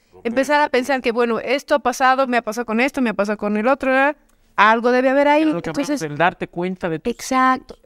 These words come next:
Speaker 2: irte para atrás y, bueno, respirar un cachito, darte tu tiempo y buscar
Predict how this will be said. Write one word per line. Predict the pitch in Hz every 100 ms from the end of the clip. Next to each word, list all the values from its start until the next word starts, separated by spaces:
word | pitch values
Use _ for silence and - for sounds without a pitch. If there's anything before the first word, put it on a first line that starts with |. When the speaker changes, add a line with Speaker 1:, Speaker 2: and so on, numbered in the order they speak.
| _ 208
Speaker 2:
irte | 269 269
para | 302 285
atrás | 269 262 285 262
y, |
bueno, | 226 254 233
respirar | 214 - 269 302
un |
cachito, | 285 254 285 285 285 285 - _
darte | 226 285 294
tu | 247
tiempo | 233 262 269 294 254
y |
buscar | 196 233 - 285 294